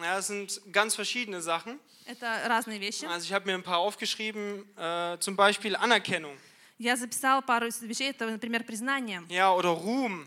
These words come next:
Speaker 2: Или слава.
Speaker 1: Ja, also beispielsweise jetzt, äh,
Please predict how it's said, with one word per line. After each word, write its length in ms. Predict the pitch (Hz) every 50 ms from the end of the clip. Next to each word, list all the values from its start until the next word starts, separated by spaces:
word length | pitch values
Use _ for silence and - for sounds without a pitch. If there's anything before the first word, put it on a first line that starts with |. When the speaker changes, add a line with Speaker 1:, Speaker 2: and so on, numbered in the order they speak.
| - -
Speaker 2:
Или 140 | 233 214 220
слава. 600 | - - 220 226 254 294 320 302 226 202 180 175 - _ _ _ _ _ _ _ _ _ _ - -
Speaker 1:
Ja, 280 | 160 160 165 170 170 160
also 280 | 156 170 160 175 165 156 - - - - - - - - _ _ _ _ _ _ _ _ _ -
beispielsweise 760 | - 185 196 190 - - 196 - 208 196 190 185 175 185 185
jetzt, 460 | 180 185 180 - - - - - -
äh, 340 | 185 175 175 175 170 170